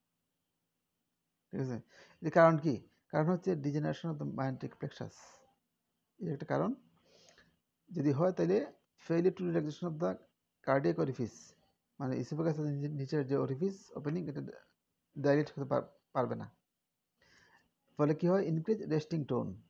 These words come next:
of lower esophageal sphincter and incomplete relaxation during swallowing।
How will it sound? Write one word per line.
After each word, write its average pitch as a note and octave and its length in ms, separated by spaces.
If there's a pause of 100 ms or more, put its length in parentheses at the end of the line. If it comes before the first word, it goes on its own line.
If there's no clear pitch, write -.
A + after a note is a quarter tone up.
(580)
of C#3 120 (100)
lower D3+ 240
esophageal C#3+ 420
sphincter F#3+ 380 (480)
and - 180
incomplete F3+ 680
relaxation D#3+ 580
during D#3 360
swallowing। C#3+ 560